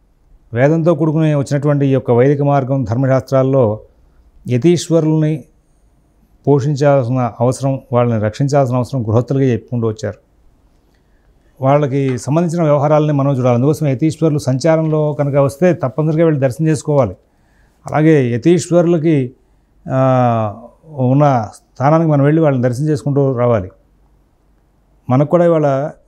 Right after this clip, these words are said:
ఎవరైనా సన్యాసులు ఎవరైనా వస్తే ఒక బ్రాండ్ ఐటమ్ ఉన్న వాళ్ళు కనబడితేనే వెళ్ళి నమస్కారం చేసుకోవడం, మిగతా వాళ్ళు కనబడితే నమస్కారం చేసుకోకపోవడం అనేటువంటి ఒక దురలవాటు అందరికీ వచ్చేసింది వాళ్ళ సమాజంలో.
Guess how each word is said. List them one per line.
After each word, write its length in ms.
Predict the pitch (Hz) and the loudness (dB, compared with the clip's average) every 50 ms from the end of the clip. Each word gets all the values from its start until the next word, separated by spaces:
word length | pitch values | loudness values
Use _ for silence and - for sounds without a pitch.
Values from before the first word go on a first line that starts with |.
| _ _ _ _ _ - | _ _ _ _ _ -4
ఎవరైనా 520 | 120 135 143 151 151 147 139 127 120 107 - - _ _ _ _ _ - | -2 0 0 2 2 2 0 0 -2 -4 -8 -14 _ _ _ _ _ -12
సన్యాసులు 640 | - - 127 139 147 147 151 147 117 139 147 147 143 | -6 -2 0 2 2 2 2 0 -2 -2 -2 0 0
ఎవరైనా 320 | 135 131 135 135 139 131 | 0 0 0 0 0 0
వస్తే 480 | 123 117 - - 139 123 123 123 123 - _ _ _ _ _ _ _ _ - | -2 -2 -2 -2 0 0 0 -2 -4 -8 _ _ _ _ _ _ _ _ -6
ఒక 160 | 113 107 107 101 | -4 -2 -2 0
బ్రాండ్ 400 | 101 117 127 139 160 180 175 180 | 0 2 2 2 2 2 0 0
ఐటమ్ 280 | 175 160 156 170 160 | 0 0 -2 -4 -4
ఉన్న 120 | 160 156 156 | -4 -4 -2
వాళ్ళు 440 | 156 151 147 147 143 147 143 143 123 - | 0 0 0 0 -2 -2 -4 -4 -4 -4
కనబడితేనే 420 | 135 135 143 143 135 - 143 147 | -2 -2 -2 -2 -2 -2 -2 -2
వెళ్ళి 180 | 143 139 135 131 | 0 0 0 0
నమస్కారం 400 | 131 131 127 - - 139 127 131 | -2 -2 -4 -2 -2 -2 0 0
చేసుకోవడం, 280 | 123 101 - 131 123 120 | -2 -4 -4 -4 -2 -2
మిగతా 180 | 123 120 143 | 0 2 2
వాళ్ళు 140 | 139 139 127 | 2 0 0
కనబడితే 300 | 131 127 127 127 120 120 | 0 -2 -2 -2 -2 -2
నమస్కారం 440 | 123 117 120 113 - 131 127 120 123 | -2 -2 -4 -2 -2 -2 -2 -2 -2
చేసుకోకపోవడం 440 | 117 101 98 117 113 120 117 117 117 | -4 -4 -4 -4 -2 -2 -2 -2 -2
అనేటువంటి 580 | 113 113 110 113 117 113 110 110 107 104 101 _ _ _ _ _ _ _ _ - - | -2 -4 -4 -4 -6 -6 -6 -6 -6 -6 -8 _ _ _ _ _ _ _ _ -16 -10
ఒక 140 | 104 - 110 | -6 -4 -4
దురలవాటు 540 | 101 113 127 143 165 170 165 160 151 151 | -2 0 2 2 4 4 2 2 2 0
అందరికీ 260 | 147 131 135 139 139 143 | -2 -2 -2 -2 -2 -2
వచ్చేసింది 480 | 139 123 - 143 135 107 - 120 113 | -4 -4 -2 -4 -4 -4 -4 -6 -4
వాళ్ళ 180 | 110 101 92 90 - _ _ - | -4 -6 -6 -10 -14 _ _ -16
సమాజంలో. 520 | - - 120 123 120 117 117 104 95 92 | -8 -4 -2 -2 -2 -2 -2 -4 -4 -8